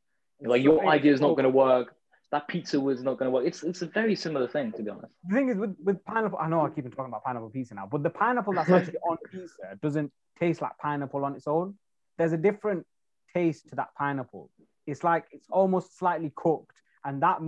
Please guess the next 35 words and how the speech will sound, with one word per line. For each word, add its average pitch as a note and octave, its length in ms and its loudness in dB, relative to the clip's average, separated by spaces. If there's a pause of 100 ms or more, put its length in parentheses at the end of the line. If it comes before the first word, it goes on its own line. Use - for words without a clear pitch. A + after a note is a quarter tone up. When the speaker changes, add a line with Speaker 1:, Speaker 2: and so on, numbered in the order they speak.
Speaker 2:
mixed - 260 -8
with C#3+ 200 -6
the B2 60 -12
sort C#3 280 0
of B2+ 80 -10
tomato D3 400 -2 (140)
base D3+ 380 -2 (220)
and - 100 -6
every, C#3+ 220 -2
and C#3 140 -6
the A#2+ 60 -8
cheese D#3 640 -6 (160)
gives C#3+ 280 0
the C#3+ 100 -4
pineapple C#3+ 460 -2
a B2 40 -6
different B2+ 340 -10
flavor. C#3 260 -4 (300)
People G#3+ 300 2
think, G3+ 300 0 (200)
people G#3 260 -2
think G3+ 340 -4
the D3+ 80 -6 (280)
pineapple, F#3+ 520 0 (180)
that, E3 220 2 (100)
the D3+ 180 0 (120)
eating F#3+ 420 2
a D3 60 -6
pineapple D#3 400 -2
on D3 80 -2
pizza E3+ 340 -6
is A#2 140 -6
gonna C#3 160 -2
taste C#3+ 300 -2
like A#2+ 200 -4